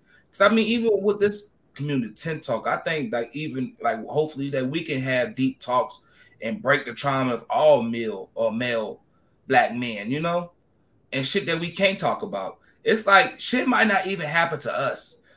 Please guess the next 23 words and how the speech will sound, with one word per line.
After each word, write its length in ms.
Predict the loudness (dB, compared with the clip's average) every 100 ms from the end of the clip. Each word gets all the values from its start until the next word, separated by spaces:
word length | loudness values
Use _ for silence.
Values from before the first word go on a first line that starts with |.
| _
but 140 | 0
seeing 360 | 2 0 0 0
trauma 360 | 2 2 2 -2
to 120 | -2
our 180 | -2 -2
parents, 580 | -4 -4 -4 -6 -16 -20 _ _ _
you 100 | -6
know 80 | -2
what 100 | -2
I 20 |
mean? 200 | -4 -6
Some 320 | -4 -4 -2
violence, 640 | 2 4 4 2 -4 -10 -14 _
some 280 | -6 -2 0
just 180 | -2 -4
our 120 | -4
parents 340 | -4 -6 -6
struggling, 540 | -8 -6 -4 -4 -4 -6
trying 240 | -4 -4
to 60 | -4
make 240 | -4 -6
shit 240 | -6 -8 -6
happen. 480 | -6 -6 -6 -12